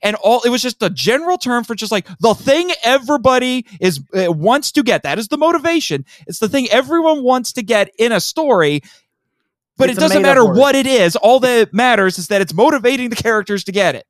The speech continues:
Speaker 2: It's a made-up word. It's a
Speaker 1: Yeah,
Speaker 2: made-up,
Speaker 1: it's a made-up
Speaker 2: made-up
Speaker 1: word. But here's the thing.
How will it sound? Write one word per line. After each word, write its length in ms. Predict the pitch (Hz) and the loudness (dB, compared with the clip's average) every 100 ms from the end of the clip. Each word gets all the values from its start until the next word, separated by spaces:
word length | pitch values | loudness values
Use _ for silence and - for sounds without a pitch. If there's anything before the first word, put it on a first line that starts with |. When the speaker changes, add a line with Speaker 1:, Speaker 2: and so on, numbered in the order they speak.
| _ | _
Speaker 2:
It's 160 | 190 185 | -10 -6
a 60 | 175 | -4
made-up 480 | 175 180 196 202 151 | -2 -2 -2 -4 -6
word. 340 | 127 - _ _ - | -12 -14 _ _ -20
It's 200 | 147 143 | -16 -6
a 40 | |
Speaker 1:
Yeah, 160 | 185 143 | -4 -4
Speaker 2:
made-up, 220 | 147 147 175 | -10 -14 -4
Speaker 1:
it's 80 | |
a 60 | 220 | 0
made-up 260 | 254 294 - | 2 2 2
Speaker 2:
made-up 100 | 277 | 4
Speaker 1:
word. 240 | 175 117 _ _ | 2 0 _ _
But 140 | 233 208 | -2 2
here's 280 | 302 349 | 2 2
the 80 | 269 | 0
thing. 320 | 196 302 139 | 0 0 0